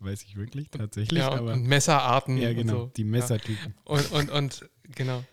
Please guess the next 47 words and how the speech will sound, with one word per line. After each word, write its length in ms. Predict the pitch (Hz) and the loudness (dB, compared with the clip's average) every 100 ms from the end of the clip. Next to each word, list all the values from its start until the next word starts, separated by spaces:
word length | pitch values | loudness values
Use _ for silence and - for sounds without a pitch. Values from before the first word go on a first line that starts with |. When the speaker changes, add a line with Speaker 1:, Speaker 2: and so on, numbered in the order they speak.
| - - - 127 - _ _ - _ _ | -18 -16 -10 -10 -12 _ _ -20 _ _
Speaker 2:
Und, 240 | 139 123 - | -6 -4 -4
äh, 100 | 139 | -2
irgendwie 300 | 151 143 147 | 0 2 4
auch 100 | 143 | 4
schon 140 | 147 | 4
mal 100 | 143 | 4
im 100 | 131 | 4
Wald 200 | 123 131 | 4 2
gepennt 340 | - 139 120 | 0 0 2
haben 160 | 123 120 | 2 2
Speaker 1:
Ja. 60 | 107 | 2
Speaker 2:
oder 80 | |
sowas. 240 | 117 117 - | 0 -4 -6
Und, 180 | 127 117 | -8 -2
und 220 | 139 147 | -2 2
so, 120 | 170 | 0
die, 200 | 156 185 | 0 -2
die, 240 | 170 175 | 0 -2
die 120 | 147 151 | -2 0
gehen 140 | 156 | 2
damit. 160 | 151 131 | 2 2
Und 80 | |
diesmal 400 | 151 180 214 208 | 0 4 6 6
ist 120 | 208 185 | 4 0
es 120 | 165 | 4
nicht 300 | 220 - - | 4 2 0
in 120 | 156 | 0
Schweden, 600 | - 147 196 269 302 165 | 2 4 4 2 -4 -2
sondern 480 | 160 180 180 180 180 | 2 4 4 2 0
das 160 | 160 | 0
Ganze 240 | 151 170 185 | 0 -2 -2
ist 260 | 165 147 | -2 -4
n-, 220 | 151 143 139 139 - | -6 -8 -10 -14 -6
viel 160 | - | -4
krasser, 480 | - 147 151 180 180 - - - - | 0 0 0 0 -2 -6 -20 -20 -14
sondern 440 | 135 135 151 151 - _ _ _ _ _ _ - | 0 2 4 2 0 _ _ _ _ _ _ -10
sie 240 | 127 135 | -4 -2
gehen, 480 | 131 131 139 139 - | 0 0 2 0 -4
äh, 460 | - 127 127 123 - | -2 0 0 -2 -4
auf 140 | 127 139 | -6 -4
eine 220 | 131 131 | -2 -2
karibische, 560 | 127 123 165 175 - | -4 -4 -2 -4 -4
nee, 340 | 160 123 117 202 | -6 -2 -2 -2
auf 120 | 170 | -8
eine 220 | - 127 123 | -2 -2 -2
tropische 460 | - 170 170 147 | 0 0 0 -2
Insel. 320 | 143 127 110 | -2 -2 -4